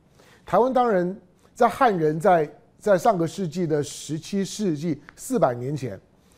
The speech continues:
汉人开始陆陆续续呢，从大陆呢移民呢到，到台湾以前，台湾岛上有很多的原住民，除了原住民以外，其他人都是外，外来的。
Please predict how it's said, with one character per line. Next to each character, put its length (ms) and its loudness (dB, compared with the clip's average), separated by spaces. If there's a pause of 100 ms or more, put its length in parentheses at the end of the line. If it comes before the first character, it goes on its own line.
(100)
汉 220 4
人 140 -2
开 160 4
始 100 -2
陆 200 0
陆 120 0
续 220 -2
续 180 -2
呢， 260 0 (1600)
从 560 4 (220)
大 180 6
陆 220 4
呢 100 0
移 220 -2
民 200 0
呢 140 2
到， 240 6
到 160 4
台 240 -4
湾 280 2 (100)
以 100 -14
前， 240 -20 (1300)
台 160 0
湾 120 6
岛 160 0
上 220 -2
有 100 0
很 180 -6
多 160 -2
的 60 -2
原 280 -10
住 100 -4
民， 140 -6
除 220 -4
了 100 4
原 220 2
住 160 -4
民 180 -4
以 60 -8
外， 180 -6
其 160 -12
他 140 -2
人 200 -4
都 400 -2
是 160 -6 (140)
外， 200 4
外 180 0
来 200 -8
的。 180 -6